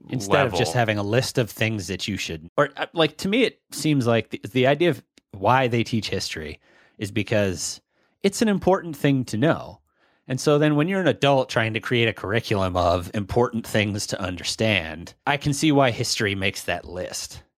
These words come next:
Speaker 1: But it's worth reconsidering the age at which that pops up. Like, maybe you need to focus more on history when you're in college. And so what do you fill that time with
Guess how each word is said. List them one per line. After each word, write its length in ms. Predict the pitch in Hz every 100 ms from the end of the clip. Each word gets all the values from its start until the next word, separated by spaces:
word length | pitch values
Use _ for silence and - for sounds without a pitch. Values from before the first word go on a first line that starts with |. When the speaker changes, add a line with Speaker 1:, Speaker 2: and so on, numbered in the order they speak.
| _ _
Speaker 1:
But 120 | 139 131
it's 160 | -
worth 260 | 165 180 -
reconsidering 1080 | 127 120 107 - 143 123 104 92 92 98 95
the 240 | 98 101 -
age 380 | 123 139 135 113
at 140 | 110 -
which 320 | 101 107 -
that 280 | 92 104 -
pops 400 | - 82 - -
up. 340 | 90 - - - _ -
Like, 340 | 113 - - _ _ _ _ _ _
maybe 220 | 147 151
you 20 |
need 120 | 143 -
to 60 |
focus 320 | 131 123 107
more 340 | 110 107 110 110
on 140 | 101
history 420 | 87 110 - 101
when 180 | 92 90
you're 180 | 90 87
in 120 | 85
college. 680 | - 107 92 76 73 - - _ _ _ _ _ _ _ _ _ _ _ _
And 120 | 107
so 480 | 104 107 95 90 - _ _ _
what 100 | 156
do 60 |
you 60 | 147
fill 340 | - - 135
that 220 | 131 90 -
time 440 | - 120 151 113
with 520 | 85 87 80 - -